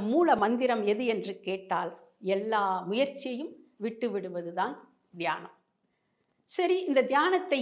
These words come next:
ஏன் செய்ய வேண்டும்? தியானத்தின் மதிப்பு அறியாத மனிதர்களிடம் ஞானத்தின் வெளிப்பாடு என்பது அறவே இருக்காது. தியானத்தின் போதுதான் நாம் இறைநிலையை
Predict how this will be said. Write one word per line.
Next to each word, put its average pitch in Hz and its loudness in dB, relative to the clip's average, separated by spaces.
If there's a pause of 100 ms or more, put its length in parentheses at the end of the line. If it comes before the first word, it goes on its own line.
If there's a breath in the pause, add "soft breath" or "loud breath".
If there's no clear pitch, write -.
(160)
ஏன் 415 6
செய்ய 285 0
வேண்டும்? 240 0 (920)
தியானத்தின் 254 0
மதிப்பு 214 -4
அறியாத 220 -2
மனிதர்களிடம் 208 -2 (520 soft breath)
ஞானத்தின் 240 -2
வெளிப்பாடு 202 -2
என்பது 180 -6 (480)
அறவே 220 -6
இருக்காது. 185 -10 (800 soft breath)
தியானத்தின் 294 2
போதுதான் 226 0 (260)
நாம் 202 0 (100)
இறைநிலையை 247 0